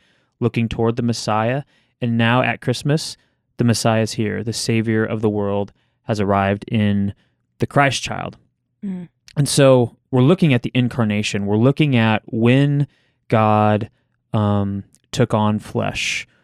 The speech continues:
Speaker 1: when, um, when God,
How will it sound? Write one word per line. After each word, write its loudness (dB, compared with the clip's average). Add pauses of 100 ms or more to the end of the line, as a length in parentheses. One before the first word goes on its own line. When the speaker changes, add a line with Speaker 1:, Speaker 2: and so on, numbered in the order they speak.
(160)
Speaker 1:
when, 2 (140)
um, -2 (880)
when 2
God, 0